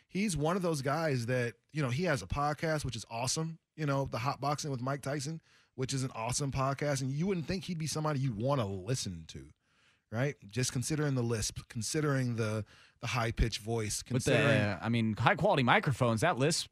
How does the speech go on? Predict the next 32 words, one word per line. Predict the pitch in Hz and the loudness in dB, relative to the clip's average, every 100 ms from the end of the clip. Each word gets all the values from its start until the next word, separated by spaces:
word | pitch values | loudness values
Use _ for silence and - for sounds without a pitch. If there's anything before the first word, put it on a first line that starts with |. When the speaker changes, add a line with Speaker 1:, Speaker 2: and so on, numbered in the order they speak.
| - | 2
Speaker 2:
probably | 131 127 | 4 6
Speaker 1:
Hey, | |
man. | 139 | 6
Speaker 2:
sounds | 127 | 6
better | 151 147 | 4 4
than | 147 | 6
Speaker 1:
No, | 160 | 8
Speaker 2:
ever. | 202 | 6
Speaker 1:
it | 117 | 4
sounds | - 233 220 | 2 0 2
like | 220 | 0
a, | 180 | 0
yeah, | 202 226 | 2 2
it | 123 165 | 2 0
sounds | 185 214 196 | 0 0 0
like | 214 | 0
a | |
lisp. | 160 196 - | 0 0 0
Speaker 2:
Back | 180 214 | 0 0
Speaker 1:
It | 151 | 0
Speaker 2:
in | |
Speaker 1:
sounds | 196 175 180 | 4 4 4
like, | 190 | 2
Speaker 2:
ninety-two | 180 - 190 | 0 0 0
Speaker 1:
it | 185 | 2
Speaker 2:
when | 180 | 2
I | 180 | 4
Speaker 1:
sounds | 180 196 | 4 4
Speaker 2:
was | 196 | 2
Speaker 1:
like | 175 196 | 2 2
Speaker 2:
boxing. | 175 175 - 180 170 - _ _ | 0 0 -4 -2 -2 -2 _ _
Speaker 1:
Yeah. | 196 175 | -2 0